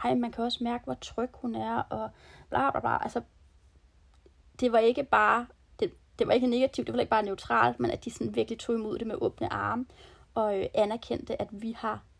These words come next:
virkelig gjort noget benarbejde, eller hvad man kan sige, vi har virkelig bygget et fundament, øhm, for at hun nu kommer ind her med, med sådan stor, øh, tryghed og åbenhed og nysgerrighed.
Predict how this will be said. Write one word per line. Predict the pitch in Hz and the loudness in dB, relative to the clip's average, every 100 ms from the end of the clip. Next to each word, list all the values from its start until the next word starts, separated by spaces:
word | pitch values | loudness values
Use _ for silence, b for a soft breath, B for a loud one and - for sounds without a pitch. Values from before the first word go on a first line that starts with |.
| _ _ _ _ _ _ _ _ - _ - _ _ - | _ _ _ _ _ _ _ _ -20 _ -20 _ _ -12
virkelig | 208 214 214 226 | 0 0 0 -2
gjort | 214 - | -2 0
noget | 214 214 | -4 -2
benarbejde, | 202 202 226 - - - | -2 0 0 2 2 0
eller | - | -2
hvad | 233 | -2
man | - | -2
kan | - | -6
sige, | - 226 | -4 -2
vi | 233 | -2
har | 226 | -2
virkelig | 220 208 240 247 - - | -2 -2 -4 -8 -12 -8
bygget | 220 247 | -6 -2
et | 247 | -4
fundament, | - 220 202 202 208 - - B B B B B - | -4 -6 -6 -6 -6 -8 -16 B B B B B -6
øhm, | 214 208 214 233 233 - - - - - _ - - - - - 240 | -4 -4 -6 -8 -12 -16 -20 -20 -20 -20 _ -20 -20 -20 -20 -16 -10
for | - 214 | 4 4
at | - 208 | 4 0
hun | 226 | -4
nu | 214 214 | -4 -6
kommer | - 214 208 | -4 -2 -2
ind | - | -2
her | 196 220 - | -6 -6 -8
med, | 214 208 208 - - - _ _ _ _ | -10 -10 -12 -14 -18 -20 _ _ _ _
med | 233 226 | -10 -8
sådan | - | -8
stor, | - - - | -4 -4 -4
øh, | 226 226 240 _ _ - | -6 -6 -10 _ _ -8
tryghed | - 277 - 320 - - | -6 -6 -8 -10 -10 -8
og | - | -4
åbenhed | 226 233 269 247 | -2 -2 -2 -4
og | 226 | -4
nysgerrighed. | 226 226 - - - 214 | -4 -6 -8 -6 -6 -6